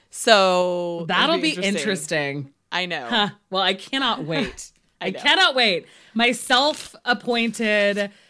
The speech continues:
Speaker 2: archivist of Black and the Moon decks will feel so joyful to
Speaker 1: Complete.
Speaker 2: have all of
Speaker 1: I
Speaker 2: the,
Speaker 1: know.
Speaker 2: like, international variations of Antique
Speaker 1: Yay.
Speaker 2: Anatomy. <laughs>
Speaker 1: I think everything's still in English, like,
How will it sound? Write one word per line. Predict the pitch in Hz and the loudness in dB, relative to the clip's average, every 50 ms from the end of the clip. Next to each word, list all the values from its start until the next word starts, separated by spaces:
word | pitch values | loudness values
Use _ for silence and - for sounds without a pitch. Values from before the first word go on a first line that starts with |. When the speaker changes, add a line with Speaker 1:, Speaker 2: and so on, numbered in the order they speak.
| _ _ _ | _ _ _
Speaker 2:
archivist | - 208 214 240 240 233 240 233 214 226 220 220 220 214 214 - - - - | 0 2 4 2 2 0 -4 -4 -2 0 0 0 0 -2 -4 -10 -14 -12 -6
of | 185 185 185 185 185 185 180 170 165 | -4 -2 0 2 0 0 -2 -4 -6
Black | - 180 175 175 180 - | -4 -2 0 0 0 -2
and | 214 196 | -2 -4
the | 185 | -2
Moon | 180 175 175 170 170 165 165 165 | -2 -2 -2 -2 -2 -2 -2 -4
decks | 147 175 165 151 151 147 147 - - - - - - 202 170 | -4 -4 -2 -2 -2 -4 -6 -8 -14 -18 -16 -16 -18 -14 -10
will | 165 165 156 151 151 | -6 -4 -4 -4 -6
feel | - - 175 165 156 151 151 151 147 147 147 147 147 147 147 147 151 - | -8 -8 -6 -6 -4 -4 -4 -4 -4 -4 -4 -6 -6 -6 -6 -8 -10 -12
so | - - - 262 269 254 | -14 -12 -6 -6 -4 -4
joyful | 190 190 160 160 156 151 - 147 139 135 139 | -4 -4 -4 -4 -6 -6 -8 -8 -8 -8 -10
to | 139 - 156 | -10 -10 -8
Speaker 1:
Complete. | 143 151 156 | -8 -6 -6
Speaker 2:
have | 151 143 139 139 143 143 139 - - - | -4 -4 -4 -6 -6 -8 -10 -14 -10 -8
all | 175 165 160 160 | -6 -4 -2 -2
of | 160 151 147 165 | -4 -4 -4 -4
Speaker 1:
I | 156 | -4
Speaker 2:
the, | 147 147 147 151 | -4 -4 -4 -6
Speaker 1:
know. | 156 - - - - - - - | -6 -8 -10 -16 -18 -18 -10 -6
Speaker 2:
like, | 202 185 - - 190 | -4 -4 -4 -2 -2
international | 185 180 175 175 165 160 160 156 - 175 165 156 151 147 139 | -2 -2 0 0 0 0 -2 -2 -4 -4 -4 -4 -4 -4 -4
variations | 165 165 151 147 147 143 143 143 143 - 160 135 131 131 135 135 135 - - - | -4 -4 -6 -4 -6 -6 -6 -6 -8 -8 -10 -12 -10 -10 -12 -12 -12 -14 -16 -12
of | 156 147 139 135 139 139 135 | -12 -10 -10 -10 -10 -12 -14
Antique | 147 480 494 - - - 719 - - | -12 -10 -8 -6 -6 -6 -6 -8 -8
Speaker 1:
Yay. | - | -8
Speaker 2:
Anatomy. | - - - 254 269 135 135 156 233 - - | -10 -10 -10 -12 -12 -12 -8 -6 -6 -6 -6
<laughs> | - - 403 403 - - 415 415 - - 359 349 - - 285 - - - | -4 -2 -2 0 0 0 -2 -2 0 -2 -4 -4 -4 -4 -6 -2 2 2
Speaker 1:
I | 240 233 | 2 4
think | - 370 415 415 - | 6 4 4 4 2
everything's | - 277 320 339 330 370 330 311 - | 0 0 0 0 0 0 -2 -4 -4
still | - - 277 262 | -6 -6 -4 -4
in | 240 220 | -4 -4
English, | - - 214 226 233 214 220 214 - | -4 -6 -6 -6 -4 -6 -6 -6 -4
like, | 214 190 185 | -4 -6 -6